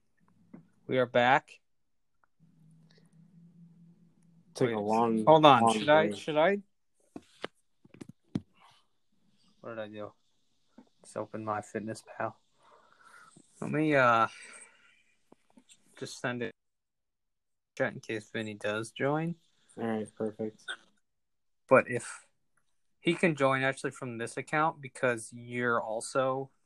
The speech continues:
Speaker 1: connected, so it's already recording. Last
Speaker 2: Yeah.
Speaker 1: time it was just him and I from the same account, so it was like only one person was there, but you're there, so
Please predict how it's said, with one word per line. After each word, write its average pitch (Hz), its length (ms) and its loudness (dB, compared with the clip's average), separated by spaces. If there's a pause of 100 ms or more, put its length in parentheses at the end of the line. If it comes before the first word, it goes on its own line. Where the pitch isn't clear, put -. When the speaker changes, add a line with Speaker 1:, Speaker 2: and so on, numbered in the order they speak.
Speaker 1:
connected, 147 560 -4
so 117 220 -6
it's - 120 -12
already 110 240 -4
recording. 107 680 -4 (440)
Last 123 240 4
Speaker 2:
Yeah. 123 160 0
Speaker 1:
time 113 100 -6
it 110 40 -10
was 110 120 -12
just 113 200 -8
him - 120 -18 (140)
and 104 100 -10
I 113 220 -2
from 113 220 -10
the 104 80 -8
same 107 280 -8
account, 123 440 -2
so - 180 -2
it 101 80 -4
was 104 160 -2
like 104 260 2
only 113 200 2
one 113 220 0
person 127 340 0
was 127 100 -4
there, 143 260 -2
but - 160 -6
you're 107 220 -4
there, 110 240 4
so 101 280 -2